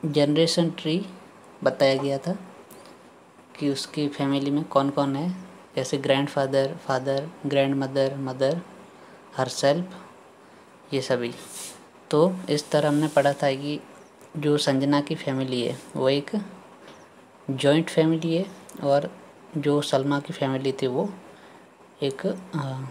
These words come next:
nuclear family है। ठीक है, तो आज हम उसके आगे बढ़ते हैं। फिर हमारा topic है adoption। Adoption क्या होता है? जब कोई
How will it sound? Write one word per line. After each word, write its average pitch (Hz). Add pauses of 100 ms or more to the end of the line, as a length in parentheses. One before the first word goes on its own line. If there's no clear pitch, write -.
nuclear 139
family 120
है। 123 (1080)
ठीक 165
है, 165
तो -
आज 147
हम 175 (600)
उसके 151
आगे 147
बढ़ते 147
हैं। - (2500)
फिर 156
हमारा 147
topic 151
है 151 (400)
adoption। 147 (2750)
Adoption 165
क्या 160
होता 143
है? 147 (1200)
जब 143
कोई 156